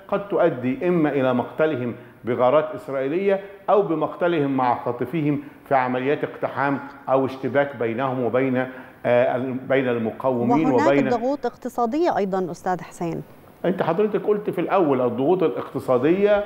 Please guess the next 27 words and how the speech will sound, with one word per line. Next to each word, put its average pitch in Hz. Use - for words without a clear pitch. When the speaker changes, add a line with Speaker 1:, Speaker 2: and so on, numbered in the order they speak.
Speaker 1:
آه، 147
منذ 170
حرب 156
سبعة 131
وستين، 113
منذ 147
حرب 147
سبعة 143
وستين، 196
وفي 175
كل 185
حرب 196
تواجه 143
إسرائيل، 143
آه، 123
آه، -
كلفة -
اقتصادية 185
تصل 196
بها 175
تقريبًا 165
إلى 160
أخطار 165
الانهيار. 139
طبعًا 143
هذه 147
المرة 147